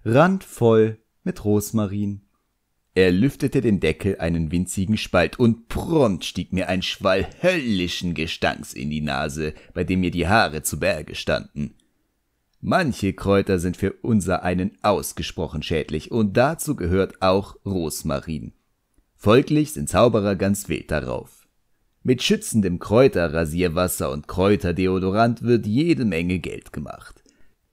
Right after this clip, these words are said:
Simon Lovelace zum Beispiel stank nach Digitalis Deo-Roller.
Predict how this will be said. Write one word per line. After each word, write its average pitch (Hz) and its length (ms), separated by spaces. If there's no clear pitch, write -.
Simon 139 500
Lovelace 120 540
zum 85 180
Beispiel 82 460
stank 87 340
nach 92 180
Digitalis 98 720
Deo-Roller. 69 800